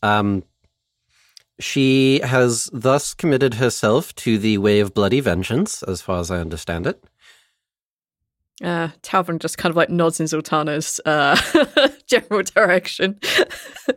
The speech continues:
Speaker 1: Um, and to that end, we did contact, um, I believe we contacted the lodge.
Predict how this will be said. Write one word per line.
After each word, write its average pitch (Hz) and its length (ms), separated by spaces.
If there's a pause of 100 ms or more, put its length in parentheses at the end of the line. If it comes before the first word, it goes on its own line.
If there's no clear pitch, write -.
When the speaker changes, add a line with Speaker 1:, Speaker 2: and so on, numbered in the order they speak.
(960)
Speaker 1:
Um, 107 480
and 113 340
to 131 200
that 123 340
end, 107 360
we 101 440
did 101 400
contact, - 1200 (160)
um, 85 560 (600)
I 117 60
believe 135 240
we 294 80
contacted 135 640
the 107 100
lodge. 98 880